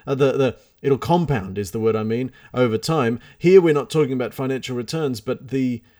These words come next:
the committing to this direction and this emphasis in life early means that if I switch now to a more biblical analogy, it means that the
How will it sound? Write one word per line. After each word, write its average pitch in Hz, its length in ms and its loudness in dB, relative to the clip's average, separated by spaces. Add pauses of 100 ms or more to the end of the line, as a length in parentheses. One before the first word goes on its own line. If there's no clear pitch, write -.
(180)
the 135 200 -4
committing 147 920 -6 (580)
to 139 100 -6
this 135 260 -8
direction 131 600 -4
and 113 160 -4
this 113 260 -6
emphasis 139 600 -8
in 104 160 -8
life 104 280 -8
early 131 560 -2 (300)
means 131 300 -2
that 135 220 -2 (140)
if 131 160 -8
I 127 60 -2
switch - 360 -6
now 127 200 -4
to 117 200 -4
a 113 40 -2
more 117 160 -2
biblical 139 720 -2
analogy, 101 680 -6 (280)
it 123 120 -8
means 156 340 -4
that 135 240 2
the 127 200 0